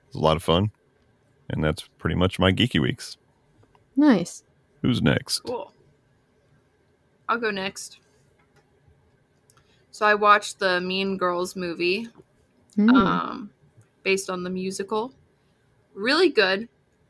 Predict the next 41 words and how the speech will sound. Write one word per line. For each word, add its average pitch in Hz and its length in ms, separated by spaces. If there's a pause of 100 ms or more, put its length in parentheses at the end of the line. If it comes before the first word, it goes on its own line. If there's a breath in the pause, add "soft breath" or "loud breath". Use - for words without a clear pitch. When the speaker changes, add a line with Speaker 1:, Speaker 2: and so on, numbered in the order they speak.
(120)
Speaker 3:
I, 214 400
I 214 140
do 294 300
like 277 280
musicals, 226 840 (240)
you 208 100
know, 180 340
to 220 120
an 196 60
extent, 196 500 (880)
but 208 160
I 196 120
never 196 500
really 185 320
listened 185 640
to 180 400
Mean 180 340
Girls. 311 560 (640 soft breath)
I 226 80
don't 247 120
know, 190 180
just 220 200
Mean 226 280
Girls 208 320
wasn't, 208 280
like, 180 280
my 185 160
biggest 190 440
thing 190 300
since 185 320
I 185 140
guess 185 240
it - 20
was 175 140
a 175 40
little 185 280
bit 196 180
before 196 260
my 190 180
time, 190 420
and 170 180